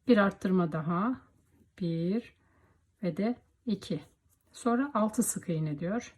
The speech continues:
Bir, iki, üç,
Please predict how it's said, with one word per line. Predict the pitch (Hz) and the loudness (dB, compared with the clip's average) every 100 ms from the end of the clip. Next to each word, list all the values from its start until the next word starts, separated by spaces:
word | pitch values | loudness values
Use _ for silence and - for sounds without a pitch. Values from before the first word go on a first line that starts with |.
| _ _ _ _ _ _ _ _ _ _ _ _ _ _ _ - - - | _ _ _ _ _ _ _ _ _ _ _ _ _ _ _ -20 -20 -4
Bir, | 185 175 208 - - _ _ _ _ _ _ _ | 0 0 -2 -6 -18 _ _ _ _ _ _ _
iki, | 190 190 208 202 208 - _ _ _ _ _ _ _ _ - | -10 -4 -2 0 -2 -8 _ _ _ _ _ _ _ _ -4
üç, | 196 190 202 - | -2 0 -2 -10